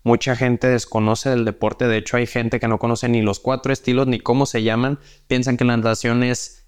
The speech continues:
clavados, aventarse de la plataforma y caer, eso piensa que es la natación, pero no, creo que también falta el informar y hacer que el deporte sea más visible para que llegue a otros lados y llegue esa, ese apoyo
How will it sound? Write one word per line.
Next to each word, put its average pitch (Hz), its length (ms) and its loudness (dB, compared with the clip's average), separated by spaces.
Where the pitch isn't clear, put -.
clavados, 120 800 0
aventarse 113 560 0
de 120 80 2
la 107 120 0
plataforma 127 680 0
y 117 60 0
caer, 131 440 -2
eso 123 320 -2
piensa 139 280 2
que 123 100 -2
es 117 80 0
la 120 100 2
natación, 117 540 0
pero 113 200 0
no, 160 260 2
creo 143 300 -2
que 143 140 0
también 123 420 0
falta 131 560 -4
el 120 120 2
informar 107 680 0
y 113 160 -4
hacer 110 720 -4
que 123 60 -2
el 120 80 2
deporte 107 360 0
sea 113 240 -2
más 113 300 0
visible 117 480 0
para 107 240 -6
que 98 440 -2
llegue 113 220 2
a 120 60 2
otros 120 240 0
lados 117 400 0
y 110 160 -4
llegue 113 480 2
esa, 117 480 -2
ese 117 280 0
apoyo 113 520 0